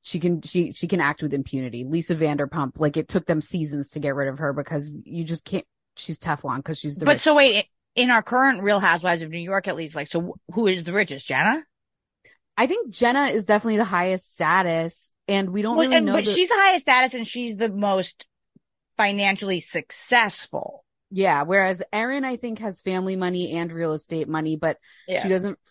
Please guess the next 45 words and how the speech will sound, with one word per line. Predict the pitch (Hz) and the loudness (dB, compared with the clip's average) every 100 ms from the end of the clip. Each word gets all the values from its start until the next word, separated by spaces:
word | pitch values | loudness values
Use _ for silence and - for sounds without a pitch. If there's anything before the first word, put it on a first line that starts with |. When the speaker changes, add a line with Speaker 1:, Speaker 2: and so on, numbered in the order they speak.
| - | -2
Speaker 1:
flash | 185 165 - | 0 0 -2
it | |
or | 170 - | -6 -6
she | - | -8
doesn't | 190 196 | -6 -4
wave | 180 170 | -4 -2
it | 175 | -2
around, | 160 156 160 170 | -2 -2 -2 -4
so | - 170 | -4 -6
it's | - | -4
hard | 165 156 | -4 -4
to | 160 | -8
tell. | - 147 135 160 - _ - - _ | -4 0 0 -2 -8 _ -20 -20 _
But | 214 | 2
they're | 233 247 | 6 6
not | 277 349 | 6 4
that | 381 | 0
rich | 226 269 262 | 2 0 0
on | 233 | 0
the | 196 | 0
new | 180 | -2
Real | 165 143 | -2 -2
Housewives. | 151 139 151 139 151 | -2 -4 -4 -6 -6
It's, | 190 | -2
like, | 220 208 | 0 2
another | 202 196 190 190 175 170 _ _ - | 2 2 2 2 2 -2 _ _ -8
issue | 180 - 160 | -8 -4 -4
with | 147 226 | -2 -2
this | 147 - | -4 0
Speaker 2:
<laughs> | |
Speaker 1:
new, | 330 294 | 2 0
Speaker 2:
Sucks. | 104 - - 262 294 233 | -2 -10 -2 2 4 4
Speaker 1:
this | 175 | 4
new | 160 | 0
one. | 101 165 - _ - - | -4 -8 -12 _ -10 4
They | 320 | 6
all | 339 | 8
got | 415 349 | 8 6
mad | 339 320 | 6 4
at | 240 | 2
Jenna | 269 285 | 2 0
for | 254 220 | 0 -2
flying | - 220 220 208 | 0 -2 0 -4
first | - 208 202 - | -2 -2 -2 -4
class | - 208 196 - | 2 4 2 -4